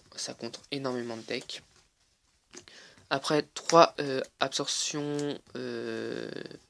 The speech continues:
des ténèbres, euh, contre Shadow, Abyss Ardent, donc normal.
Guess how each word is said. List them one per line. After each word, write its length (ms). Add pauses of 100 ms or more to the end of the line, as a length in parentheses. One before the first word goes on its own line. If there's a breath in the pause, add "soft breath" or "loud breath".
(200)
des 140
ténèbres, 500 (560 loud breath)
euh, 160
contre 260
Shadow, 340
Abyss 300
Ardent, 300
donc 240
normal. 440